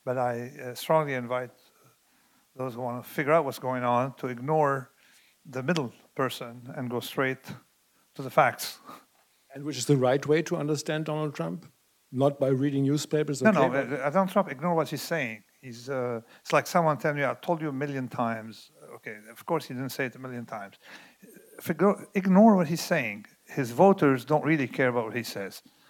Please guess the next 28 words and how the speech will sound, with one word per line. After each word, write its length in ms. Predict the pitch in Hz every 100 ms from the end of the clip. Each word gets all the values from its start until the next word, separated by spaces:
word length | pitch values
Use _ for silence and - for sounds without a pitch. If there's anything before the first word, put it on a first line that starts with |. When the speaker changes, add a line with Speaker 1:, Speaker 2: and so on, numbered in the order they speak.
| _ _ _
Speaker 1:
His 140 | 123 110
voters 200 | 156 151
are 80 | 131 147
just 100 | 147
observing 400 | 135 165 131 104
him, 140 | 98 - -
okay? 300 | - 127 - - - - - -
Now, 300 | 131 135 135
of 180 | 127 -
course, 300 | 202 170 -
there 100 | 127
are 20 |
a 40 | 127
lot 160 | 160
of 80 | 156
things 360 | - 135 143 147
that 300 | 147 135 -
a 40 |
lot 140 | 131 143
of 60 |
people 520 | 135 120 127 123 135 - - 131
don't 180 | 143 135
like 180 | 127
about 200 | 143 139
Trump. 280 | - 156 - -
I 80 | 123
don't 180 | 131 143
like 220 | 147